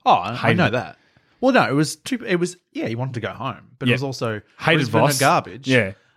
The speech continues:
Speaker 1: I hate Michael Voss.
Speaker 2: He's my coach.
Speaker 1: Then he left, and then Michael Voss got a job, like, a week later or something.
Speaker 2: Nah,
Speaker 1: Maybe
Speaker 2: you
Speaker 1: it was
Speaker 2: later.
Speaker 1: a season later.
Speaker 2: Nah, yeah, yeah.
Speaker 1: Yeah, copper, mate.
Speaker 2: All right,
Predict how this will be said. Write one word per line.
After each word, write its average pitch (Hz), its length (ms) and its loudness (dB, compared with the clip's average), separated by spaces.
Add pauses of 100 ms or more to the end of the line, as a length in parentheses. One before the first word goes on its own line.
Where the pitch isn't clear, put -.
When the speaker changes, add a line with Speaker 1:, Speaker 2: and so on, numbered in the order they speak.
Speaker 1:
I - 80 -6
hate 151 220 0
Michael 127 320 -2
Voss. 131 480 0 (560)
Speaker 2:
He's 135 160 -2
my 139 100 4
coach. - 400 0 (800)
Speaker 1:
Then 131 200 -2
he 131 80 0
left, 131 380 -2
and 123 80 -2
then 123 80 0
Michael 123 240 0
Voss 123 180 -2
got 127 140 -4
a 117 40 -4
job, 123 280 -4
like, 107 160 -6
a 117 40 -12
week 107 240 -8
later 107 320 -8
or 92 60 -14
something. - 240 -18 (460)
Speaker 2:
Nah, 117 360 8
Speaker 1:
Maybe 131 120 6
Speaker 2:
you 110 100 4
Speaker 1:
it 104 60 2
was 98 80 -2
Speaker 2:
later. - 20 -2
Speaker 1:
a 98 40 -4 (100)
season 95 200 -14
later. 90 160 -16
Speaker 2:
Nah, 98 100 -8
yeah, 101 280 -6 (100)
yeah. 101 140 -10
Speaker 1:
Yeah, 85 140 -16
copper, - 300 -20
mate. 95 200 -14 (260)
Speaker 2:
All 160 100 2
right, 120 140 -2